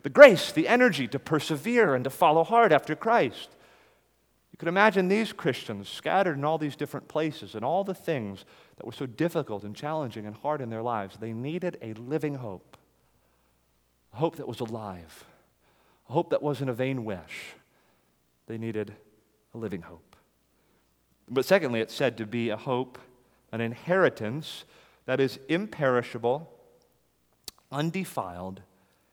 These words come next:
and unfading. See, in verse four, the hope is then called an inheritance. You've been born again to a living hope, to an inheritance that is imperishable, undefiled, and unfading.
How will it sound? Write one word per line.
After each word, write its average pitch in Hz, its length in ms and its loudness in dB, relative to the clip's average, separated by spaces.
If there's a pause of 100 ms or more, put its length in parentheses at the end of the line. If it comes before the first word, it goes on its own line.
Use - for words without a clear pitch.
(180)
and 113 140 -10
unfading. 123 640 -4 (1500)
See, - 160 -2
in 139 60 0
verse 147 160 2
four, 156 340 0
the 127 120 -2
hope 147 300 0
is 120 140 -4
then 127 160 0
called 131 280 0
an 113 80 -2
inheritance. 107 520 0
You've 160 100 -4
been 123 100 -6
born 139 180 -2
again 123 180 -2
to 117 100 -6
a 113 60 -2
living 120 220 0
hope, 113 420 -6 (240)
to 220 160 0
an 175 80 4
inheritance 117 680 -2
that 139 180 2
is 175 420 0 (360)
imperishable, 143 720 -4 (340)
undefiled, 120 580 -6
and 104 100 -10
unfading. 101 440 -12